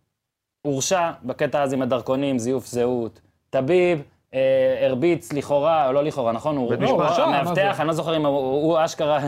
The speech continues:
Speaker 1: הרביץ
Speaker 2: לכאורה,
Speaker 1: בו.
Speaker 2: בוא
Speaker 1: אני
Speaker 2: נשאיר את
Speaker 1: מרביץ
Speaker 2: זה.
Speaker 1: בו, מרביץ
Speaker 2: כן,
Speaker 1: בו.
Speaker 2: משהו קרה שם.
Speaker 1: הוא הורשע על, אה, עניינים כאלה, הוא גם, אה, המצלמות איכשהו נעלמו, לא היה בהם, אה, פילם, כמו הפרק שלנו שנגנז,
Speaker 3: כן.
Speaker 1: לא היה פילם. אה,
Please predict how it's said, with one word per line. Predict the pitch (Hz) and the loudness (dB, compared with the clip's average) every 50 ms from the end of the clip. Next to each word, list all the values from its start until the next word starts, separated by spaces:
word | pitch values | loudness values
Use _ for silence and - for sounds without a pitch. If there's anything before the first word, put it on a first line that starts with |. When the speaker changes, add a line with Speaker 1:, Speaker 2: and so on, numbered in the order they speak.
| 151 143 - | -2 -2 -2
Speaker 1:
הרביץ | 135 143 160 | 0 0 2
Speaker 2:
לכאורה, | 226 175 160 156 151 135 117 | 2 2 2 2 2 0 0
Speaker 1:
בו. | 110 | 0
Speaker 2:
בוא | 127 143 | 0 0
Speaker 1:
אני | 139 170 | 0 2
Speaker 2:
נשאיר | 190 190 175 | 2 2 2
את | 170 | 0
Speaker 1:
מרביץ | 180 180 | 0 0
Speaker 2:
זה. | - - | 0 0
Speaker 1:
בו, | 175 151 | 0 0
מרביץ | 160 165 196 208 269 | 0 0 0 0 0
Speaker 2:
כן, | - | 0
Speaker 1:
בו. | 170 175 | -2 -2
Speaker 2:
משהו | - 180 | -4 -2
קרה | 170 - 156 147 139 | -2 0 0 0 0
שם. | - - 101 95 | -2 -4 -10 -10
Speaker 1:
הוא | 117 - | -8 -4
הורשע | - 160 160 156 147 - - 226 220 220 220 214 - - _ - | 0 2 2 2 2 2 2 2 2 2 0 -2 -6 -16 _ -6
על, | - 139 147 151 151 | -2 -2 0 0 0
אה, | 147 147 143 | 2 2 2
עניינים | 143 151 147 147 156 175 175 | 2 0 0 -2 -2 -2 -2
כאלה, | - - 160 175 180 180 160 | 0 2 2 2 2 2 2
הוא | 143 131 | 0 2
גם, | 139 139 135 135 135 | 2 0 0 0 -2
אה, | 135 131 127 | -2 -2 -2
המצלמות | 127 127 127 127 127 120 - - 131 131 151 147 135 | -2 -2 -2 -2 -4 -4 -4 -2 -2 0 0 0 0
איכשהו | 123 110 - 147 | -2 -4 -4 -4
נעלמו, | 135 131 127 127 143 175 185 170 | -2 0 0 0 0 0 0 2
לא | 147 143 | 2 2
היה | 139 139 | 2 2
בהם, | 135 139 139 131 135 | 2 0 0 0 -2
אה, | 127 123 123 127 120 | -2 -2 -4 -4 -4
פילם, | - - 190 208 190 160 135 123 - _ _ | -4 -2 0 0 0 0 -2 -6 -10 _ _
כמו | - 156 165 | -2 -2 0
הפרק | 160 - 180 175 170 165 | 0 0 0 -2 -2 -2
שלנו | - 151 135 135 | -2 -2 -2 -2
שנגנז, | - 147 135 139 135 156 180 185 165 - 170 156 143 - | -2 -2 -2 -2 0 0 0 0 -2 -2 -6 -8 -12 -12
Speaker 3:
כן. | - 175 165 151 139 135 | -10 -10 -10 -8 -4 -2
Speaker 1:
לא | 135 | 0
היה | 139 139 135 | 0 0 0
פילם. | - - 180 180 143 127 - - _ _ _ _ _ _ _ _ _ - - | -2 0 0 0 0 0 -4 -8 _ _ _ _ _ _ _ _ _ -6 -2
אה, | 120 | 0